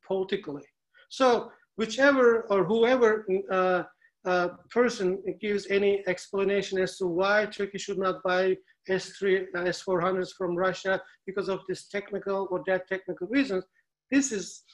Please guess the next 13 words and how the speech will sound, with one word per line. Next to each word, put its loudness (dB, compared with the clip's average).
not 0
making -2
sense, -10
real 2
sense. -14
It's -4
a 2
political -6
decision, -4
but 2
Turkey 0
has 0
done -2